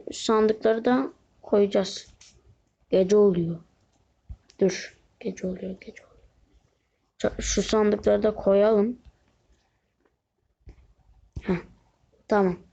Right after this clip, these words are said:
Şuraya da yatağımızı koyalım. Buraya yerleşelim arkadaşlar biz. İlk. Dur, nasıl koyuluyordu yatak? Şöyle. Şöyle mi koyuluyordu?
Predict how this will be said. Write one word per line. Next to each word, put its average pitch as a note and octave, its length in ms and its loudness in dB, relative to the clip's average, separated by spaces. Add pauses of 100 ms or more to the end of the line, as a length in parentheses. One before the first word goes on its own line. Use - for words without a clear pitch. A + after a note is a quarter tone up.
(1080)
Şuraya A3 340 2
da A3+ 60 4
yatağımızı G#3 680 4
koyalım. A3 400 4
Buraya B3 320 4
yerleşelim G3 720 4
arkadaşlar F3+ 680 -2
biz. F#3 240 -8 (480)
İlk. - 140 -4 (4000)
Dur, - 200 -4
nasıl G#3+ 360 2
koyuluyordu F3+ 600 2
yatak? F3+ 540 -2 (500)
Şöyle. G3+ 440 2 (1200)
Şöyle G#3+ 260 2
mi B3 140 4
koyuluyordu? F3 500 0